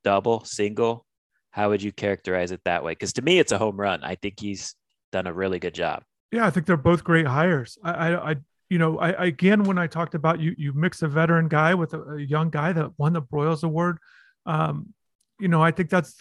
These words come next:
Speaker 2: that's great. You know, the two guys that have been around college football, I think that's what stands out to me too, is these guys have been around, you know, Kevin Steele with all the top programs he's been at. I touched on Josh Gaddis with Alabama,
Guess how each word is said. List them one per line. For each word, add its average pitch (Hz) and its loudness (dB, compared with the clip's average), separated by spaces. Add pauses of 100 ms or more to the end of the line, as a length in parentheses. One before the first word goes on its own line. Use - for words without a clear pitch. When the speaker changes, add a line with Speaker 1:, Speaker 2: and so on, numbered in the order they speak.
Speaker 2:
that's 165 0
great. 175 2
You 165 -2
know, 156 4
the 147 -4
two 185 -2
guys 165 4
that 165 2
have 139 -4
been 160 0
around 151 -2
college 156 -2
football, 175 -4
I 170 0
think 160 -4
that's 165 -4
what 147 -4
stands 156 -2
out 143 -2
to 147 -8
me 139 -4
too, 160 0
is 139 -4
these 156 -4
guys 180 2
have 165 0
been 165 2
around, 165 4 (440)
you 151 -2
know, 147 0
Kevin 160 2
Steele 165 2
with 160 -2
all 160 2
the 147 -4
top 170 -4
programs 156 0
he's 151 -4
been 160 0
at. 165 2
I 147 -6
touched 165 -2
on 147 0
Josh 151 0
Gaddis 160 2
with 143 -8
Alabama, 156 0